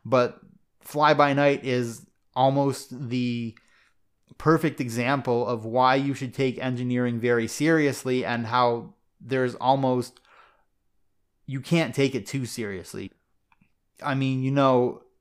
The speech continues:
it's not just the engineers killing it. An artist's performance helps the mix for sure, because if you give your engineer a bad take, there's only so much they can do with it, polish it up, make it sound good. They can't really get the most out of it.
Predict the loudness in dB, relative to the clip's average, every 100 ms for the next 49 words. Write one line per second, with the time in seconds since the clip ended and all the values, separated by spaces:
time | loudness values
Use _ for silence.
0 | _ _ -8 0 2 2 -4 -8 -6 -4
1 | -2 0 2 0 0 -2 0 0 -2 -2
2 | -10 _ _ _ _ _ _ _ _ _
3 | _ -14 2 6 6 6 0 -4 0 0
4 | 0 -2 0 2 2 -2 -6 -2 0 -2
5 | -4 -12 -10 -6 -6 0 2 2 -2 -8
6 | -12 -4 -2 -2 -4 -8 -6 -2 2 2
7 | 2 0 0 -2 0 2 2 2 0 2
8 | 2 0 0 2 2 0 -2 0 0 0
9 | -2 0 0 0 -2 -4 -4 -4 -2 -2
10 | -2 -4 -6 -2 0 0 -2 -4 0 0
11 | -2 -8 -8 -6 -4 -4 0 0 0 0
12 | -2 -2 -4 -2 -2 0 -2 -4 -8 -4
13 | -2 -2 -4 -2 -4 0 2 2 0 -8